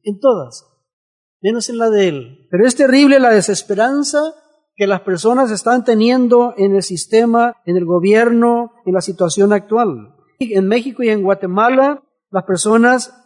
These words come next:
muchas andan armadas. ¿Cierto, Gabriel? En su casa tienen sus armas,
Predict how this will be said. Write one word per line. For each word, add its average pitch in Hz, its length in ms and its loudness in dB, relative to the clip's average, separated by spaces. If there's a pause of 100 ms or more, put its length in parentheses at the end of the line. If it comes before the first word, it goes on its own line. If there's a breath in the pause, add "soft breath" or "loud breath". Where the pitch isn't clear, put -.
(120)
muchas 269 640 -2
andan 240 340 -6
armadas. 214 920 -4 (680)
¿Cierto, 240 300 -2
Gabriel? 233 340 -4 (1080)
En 190 100 -2
su 180 160 -6
casa 233 360 0
tienen 240 280 -2
sus 185 220 -6
armas, 254 480 0